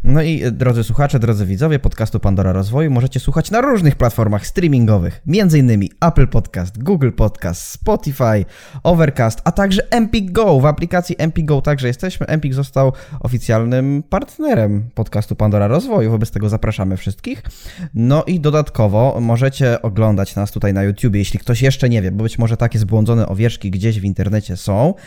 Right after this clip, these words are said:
No i jeśli ktoś jest zainteresowany podcastem, to może dołączyć także do grupy facebookowej Pandora Rozwoju, myślnik, społeczność słuchaczy,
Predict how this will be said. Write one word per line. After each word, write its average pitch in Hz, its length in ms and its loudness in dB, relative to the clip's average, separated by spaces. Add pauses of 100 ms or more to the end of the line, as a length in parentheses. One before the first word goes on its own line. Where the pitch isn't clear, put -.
(300)
No 131 320 2
i 180 160 0
jeśli 160 360 0
ktoś - 340 0
jest 110 140 2
zainteresowany 143 720 0
podcastem, 110 500 -4
to 202 140 -6
może 226 200 -2
dołączyć 135 340 0
także 110 300 0
do 180 120 0
grupy 214 320 -2
facebookowej 107 560 -2
Pandora 107 520 0
Rozwoju, 107 540 0
myślnik, 135 540 0 (300)
społeczność 110 760 4 (320)
słuchaczy, 139 840 6